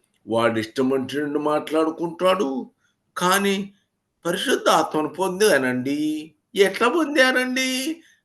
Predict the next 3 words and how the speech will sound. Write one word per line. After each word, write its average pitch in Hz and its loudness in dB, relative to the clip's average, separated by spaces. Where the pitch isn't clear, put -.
ఇష్టం - -4
వచ్చినట్టు 240 0
మాట్లాడతాడండి. 262 0